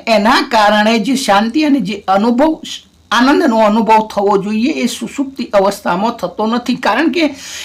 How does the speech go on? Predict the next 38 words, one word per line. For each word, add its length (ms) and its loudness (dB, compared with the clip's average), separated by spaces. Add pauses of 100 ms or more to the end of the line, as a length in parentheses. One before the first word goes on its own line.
(120)
દેડકા 640 2 (240)
સસમાસની 840 4
સમાધિ 500 4
કરે 280 2
છે. 240 -4 (580)
ચોમાસું 560 4
ન 140 6
આવે 320 4
ત્યાં 240 2
સુધી 380 2
માટીમાં 640 4
માટી 360 4
થઈ 240 0
સુષુપ્ત 520 -4
અવસ્થામાં 640 2
પડી 320 4
રહે 280 0 (300)
અને 120 2
પાછી 520 2 (260)
મા-, 400 2 (140)
વરસાદનું 800 4
એકાદ 420 2
ટીમ્પુ 320 4
પડે 320 4
અને 200 4
તરત 380 0
પાછું 440 0 (200)
એમને 220 6
જાગૃતિ 540 2
આવી 200 2
જાય 220 2
છે, 140 0
તો 140 -2
આ 160 2
સમાધિ 420 4
ન 140 8
કહેવાય 420 0
મિત્રો. 460 -8